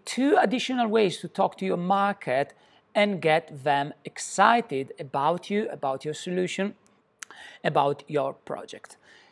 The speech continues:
This is Nicola Zanetti. I'm a senior nutrition college lecturer, nutritional therapist, seven times health best-selling author, and also a digital marketer. Now, let's begin.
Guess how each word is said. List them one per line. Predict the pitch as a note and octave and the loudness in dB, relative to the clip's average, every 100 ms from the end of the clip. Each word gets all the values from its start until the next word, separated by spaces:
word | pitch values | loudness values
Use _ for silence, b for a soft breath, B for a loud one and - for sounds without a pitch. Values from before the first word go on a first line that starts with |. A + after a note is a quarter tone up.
| b | b
This | E3 D3+ | -4 -2
is | |
Nicola | D3 C#3 F#3 A#3 | -4 4 6 6
Zanetti. | B3+ C4+ - - | 4 0 -2 -4
I'm | D3 C3+ | -4 -6
a | |
senior | - - F3 G#3+ B3+ | -8 -6 -2 0 0
nutrition | A3 A#3 A3+ - A3+ | 0 -4 -6 -6 -8
college | G3+ G#3+ G#3+ G#3+ | -4 0 0 0
lecturer, | G3+ G#3 G#3 A#3 A#3+ A#3 B B | 2 2 2 2 4 2 B B
nutritional | C#3+ D#3 D3+ E3+ D#3 | -10 -8 -8 -6 -6
therapist, | D#3 F#3 G3 A3 B3+ - | -4 2 2 2 -4 -6
seven | - - G3+ B3 A#3+ | -8 0 2 2 -6
times | - C#4 C4+ B2+ D3 | -2 0 2 0 -4
health | D#3+ - F#3 F#3+ E3 | -8 4 4 4 0
best-selling | E3+ - F#3 F3+ E3 - | -4 -2 -2 -2 -4 -2
author, | E3+ - A3 C#4 B B B - | -2 4 6 6 B B B 2
and | B3 | 2
also | C#3+ C3 F#3 - | 2 -2 -2 0
a | E3+ | -2
digital | C#3 B2+ D3+ - D#3 D3 - - | -4 -10 -10 -4 -4 -4 -8 -12
marketer. | D3 C3+ - - - C#3 _ _ B B B B | -6 -6 -8 -14 -10 -10 _ _ B B B B
Now, | A#3+ F#3 - | 4 4 4
let's | B3+ C4 - | 0 0 -2
begin. | C4 E3+ D#3+ A#2+ | -4 -4 -8 -12